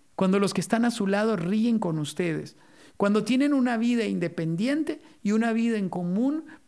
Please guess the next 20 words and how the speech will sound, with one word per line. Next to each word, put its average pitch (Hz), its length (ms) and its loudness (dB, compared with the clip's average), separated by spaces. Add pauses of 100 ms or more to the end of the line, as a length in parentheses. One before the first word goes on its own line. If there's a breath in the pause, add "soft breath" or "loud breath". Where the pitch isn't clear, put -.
placentera 202 760 0
y 277 60 0
realizada, 151 840 -4 (440 soft breath)
cuando 156 240 -2
están 165 280 -2
juntos 214 520 0 (300 soft breath)
se - 180 -8
sienten 214 400 0
personas 170 500 -2
libres 220 500 0
y 175 60 -2
respetadas, 147 840 -6 (360 soft breath)
cuando 220 240 2
sus 214 220 -2
familiares, 190 840 0 (180 soft breath)
sus - 260 -4
amigos 190 480 0
y 175 60 -4
sus 151 240 -8
pastores 220 640 -4